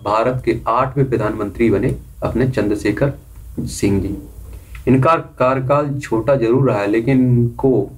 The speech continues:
एक मजबूत प्रधानमंत्री व उनके कार्यकाल को भारत देश की राजनीति में असरदार कार्य के लिए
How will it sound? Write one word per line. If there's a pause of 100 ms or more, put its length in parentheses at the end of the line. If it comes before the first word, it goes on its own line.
एक
मजबूत
प्रधानमंत्री
व
उनके
कार्यकाल
को (680)
भारत
देश
की
राजनीति
में
असरदार
कार्य
के
लिए